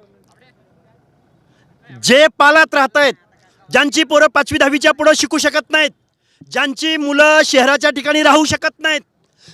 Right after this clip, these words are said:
त्या ओबीसींना जिल्ह्याच्या ठिकाणी वसतिगृह देणार की नाही? अमोल मिटकरी, घासलेट चोर,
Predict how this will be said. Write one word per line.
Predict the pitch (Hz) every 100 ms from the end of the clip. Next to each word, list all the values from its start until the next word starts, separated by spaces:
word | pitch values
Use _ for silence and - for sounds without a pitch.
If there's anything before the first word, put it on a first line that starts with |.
| -
त्या | 262 311
ओबीसींना | 320 294 285 285 294
जिल्ह्याच्या | 311 254 269 269 285
ठिकाणी | 269 247 269
वसतिगृह | 262 - 262 269
देणार | 254 254 254
की | 285
नाही? | 262 240 233 233 _ _ _ _ _ _ _ -
अमोल | 220 262
मिटकरी, | 247 233 254 254
घासलेट | 214 208 247 240
चोर, | - 254 226